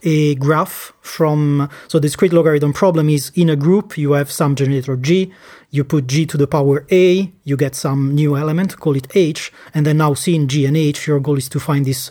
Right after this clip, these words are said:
power A you used. And actually, you can construct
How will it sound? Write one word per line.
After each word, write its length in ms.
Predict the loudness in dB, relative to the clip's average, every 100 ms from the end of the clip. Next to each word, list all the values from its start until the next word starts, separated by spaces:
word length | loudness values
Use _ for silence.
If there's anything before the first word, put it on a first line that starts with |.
| _
power 340 | -2 0 0 -2
A 340 | -2 0 -2 -4
you 140 | -4
used. 420 | -2 -2 -4 -12 -18 -20 -20 -20 -20 -20 _
And 240 | -2 0 2
actually, 280 | 0 0 2
you 80 |
can 180 | 2 2
construct 560 | 2 0 0 -2 -2